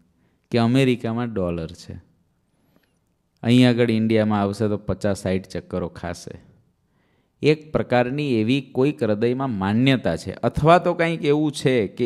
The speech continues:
ઇન્ડિયા કરતાં અમેરિકાના બિલ્ડિંગો સારા છે, સુખ સુવિધાઓ સારી છે, ત્યાં ખાવા પીવાનું સારું છે, મોજ શોખ સારા છે. કંઈ પણ એવું કોઈ વસ્તુ છે કે જે એના મગજમાં બરાબર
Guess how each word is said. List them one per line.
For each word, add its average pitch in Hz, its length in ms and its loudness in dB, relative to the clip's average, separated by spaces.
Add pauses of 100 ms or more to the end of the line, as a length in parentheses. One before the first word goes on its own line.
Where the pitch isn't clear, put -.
(100)
ઇન્ડિયા 139 440 2
કરતાં 123 480 -4
અમેરિકાના 120 720 -2
બિલ્ડિંગો 107 560 -2
સારા 95 380 -2
છે, 95 200 -8
સુખ - 340 -8
સુવિધાઓ 92 540 -4
સારી 90 400 -8
છે, 107 280 -6 (440)
ત્યાં 107 240 -2
ખાવા 98 340 -2
પીવાનું 95 440 -4
સારું 90 360 -4
છે, 90 180 -6
મોજ 101 380 0
શોખ - 300 -10
સારા 87 360 -4
છે. 87 220 -10 (140)
કંઈ 175 320 2 (100)
પણ 185 260 -4 (100)
એવું 165 500 4
કોઈ 196 420 6
વસ્તુ 135 640 -2
છે 170 500 0 (560)
કે 185 180 6 (120)
જે 160 560 2
એના 165 420 -2
મગજમાં 147 800 -2
બરાબર 147 480 0